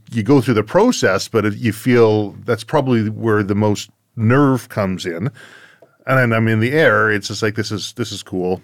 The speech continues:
This is really actually relaxing." Um, I should imagine hundreds and hundreds and hundreds of jumps that you've done.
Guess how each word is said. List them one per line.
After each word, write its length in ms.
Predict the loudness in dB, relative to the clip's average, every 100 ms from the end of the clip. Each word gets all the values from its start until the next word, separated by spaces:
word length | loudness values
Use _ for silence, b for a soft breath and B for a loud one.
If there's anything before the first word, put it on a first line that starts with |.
| _ -12
This 160 | -12
is 140 | -12 -12 -6
really 280 | -2 0 -2
actually 320 | -4 -8 -12
relaxing." 640 | -4 -2 -2 -4 -8 -10 -16 B B B B
Um, 600 | -6 -2 0 0 -4 -6 -12 _ _ _ _ _ _ -8
I 60 |
should 160 | -2 -2
imagine 600 | 2 2 2 0 -2 -4 b b b b _ _
hundreds 720 | -4 -2 0 -2 -4 -8 -14 -16 _ _ _ _ _ _ _ _
and 80 | -8
hundreds 520 | -2 0 0 -2 -6
and 80 | -10
hundreds 420 | -4 -2 -2 -4
of 80 | -6
jumps 300 | -4 -2 -2
that 100 | -8
you've 260 | -8 -10 -4
done. 420 | -2 -2 -4